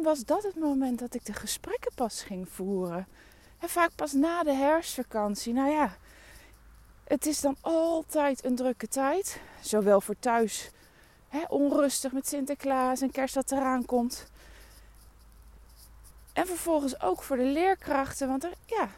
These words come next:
dat, dat brengt nogal wat werk met zich mee. Ik weet dat vanuit, eh, ja,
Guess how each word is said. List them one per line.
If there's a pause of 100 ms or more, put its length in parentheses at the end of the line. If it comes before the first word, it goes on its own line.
(140)
dat,
dat
brengt
nogal
wat
werk
met
zich
mee. (600)
Ik
weet
dat
vanuit,
eh, (840)
ja,